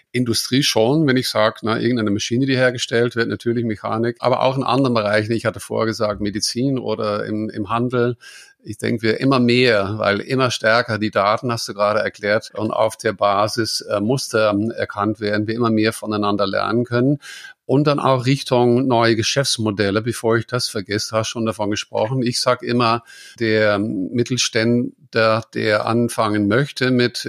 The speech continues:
Data Science, mit Daten, mit K I, nicht sofort,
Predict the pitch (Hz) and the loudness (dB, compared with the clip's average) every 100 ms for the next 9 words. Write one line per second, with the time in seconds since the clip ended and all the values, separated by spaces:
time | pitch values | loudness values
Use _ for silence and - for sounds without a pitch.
0 | 120 107 117 123 - 110 113 113 110 110 | -4 0 0 0 -2 0 0 0 -2 -4
1 | 95 107 107 110 - 104 101 - 107 117 | -2 2 2 0 -2 -4 -4 -4 0 2
2 | 120 - - - - 117 127 - 120 - | 0 -2 -18 -18 -10 -2 -2 0 -2 0
3 | 113 113 117 - | 2 2 0 -6